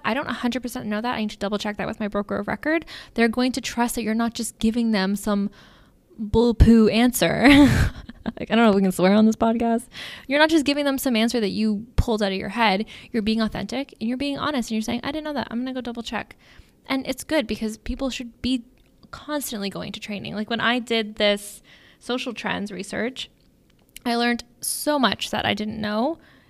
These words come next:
and that's fine. I'm a marketing manager and I didn't know some things that were happening in marketing. This is a fast-paced industry, and I know that there's a lot of changes happening in real estate too. So whether you're new or you're old, there's always something to be learned, and there's no weakness in admitting that.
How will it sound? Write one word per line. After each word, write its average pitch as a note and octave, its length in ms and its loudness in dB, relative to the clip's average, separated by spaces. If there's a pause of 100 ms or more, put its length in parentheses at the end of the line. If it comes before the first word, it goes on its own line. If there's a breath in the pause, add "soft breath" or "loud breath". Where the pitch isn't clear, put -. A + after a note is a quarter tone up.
and D#4 140 -6
that's - 180 2
fine. D4 300 0
I'm A#3 120 0
a C4+ 60 0
marketing C#4+ 380 -2
manager B3+ 360 0
and G3+ 140 2
I - 80 0
didn't B3 200 0
know B3 100 0
some B3 200 -4
things B3 200 -2
that - 120 -4
were A#3 80 -4
happening A#3+ 320 -4
in A#3+ 80 2
marketing. A3+ 400 -2
This A3 160 -6
is A#3+ 100 -8
a C4 80 -6
fast-paced - 960 -6
industry, A#3 600 -6 (420 loud breath)
and A#3 280 -2
I A#3 100 -4
know A#3 140 -2
that A3+ 140 -6
there's A3+ 180 -6
a A#3+ 40 -6
lot G#3+ 100 -2
of A3+ 80 -10
changes A3 360 -6
happening G#3+ 360 -2
in G#3 80 0
real B3+ 160 -2
estate - 340 -6
too. G#3+ 300 -2 (400 loud breath)
So A3 420 6
whether B3 300 6
you're D4 160 4
new A3 280 6
or C4 80 4
you're A#3+ 160 2
old, G#3+ 400 2 (120)
there's G#3 260 0
always G#3 280 4
something F#3+ 340 -6
to G3+ 80 -8
be F#3+ 140 -4
learned, G3+ 300 -2
and A3 120 -2
there's G3+ 200 -2
no G#3+ 120 4
weakness G#3 420 -2
in G3+ 60 -6
admitting G#3 380 -4
that. - 180 -12